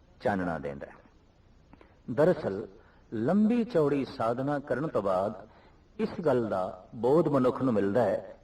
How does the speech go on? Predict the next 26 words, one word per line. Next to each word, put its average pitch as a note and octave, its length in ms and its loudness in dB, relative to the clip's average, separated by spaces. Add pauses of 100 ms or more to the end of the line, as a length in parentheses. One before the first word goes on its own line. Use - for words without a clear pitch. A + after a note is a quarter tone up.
(100)
ਕਿ A2+ 140 -2 (100)
ਈਸ਼ਵਰ G#2+ 560 0 (840)
ਪ੍ਰਯਾਸ A#2+ 440 2
ਨਾਲ F#2+ 200 2
ਨਹੀਂ, F#2+ 440 -4 (920)
ਪ੍ਰਸਾਦ A2 420 -2
ਨਾਲ C#2+ 240 -8
ਮਿਲਦਾ C#2 320 -14
ਹੈ। - 100 -20 (1040)
ਇਸ B2+ 180 -2
ਵਾਸਤੇ A2 360 0
ਧਾਰਮਿਕ B2 520 0
ਦੁਨੀਆ G#2+ 400 0
ਵਿੱਚ F2+ 280 -4 (400)
ਪ੍ਰਸਾਦ B2+ 520 0
ਦੀ F3 100 4
ਮਹਿਮਾ A2+ 340 2
ਹੈ, F#2+ 320 -6 (260)
ਜਦ G#2+ 160 2
ਕਿ A2 200 0
ਜਗਤ A2 340 0
ਵਿੱਚ F2+ 360 -4 (260)
ਪ੍ਰਯਾਸ G2+ 360 0
ਦੀ F2+ 240 -10
ਗੱਲ C2 180 -6
ਹੈ। - 180 -20